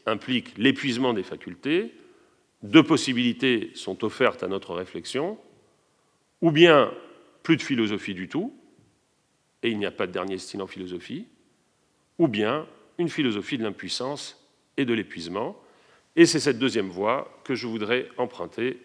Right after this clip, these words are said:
avec vous ce matin. En effet, les rêveries proposent en continu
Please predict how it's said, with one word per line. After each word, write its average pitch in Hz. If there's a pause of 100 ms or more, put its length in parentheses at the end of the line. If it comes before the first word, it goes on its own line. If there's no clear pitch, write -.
avec 92
vous 110
ce -
matin. 90 (1300)
En 123
effet, 190 (1400)
les 202
rêveries 170
proposent 190 (160)
en 151
continu 143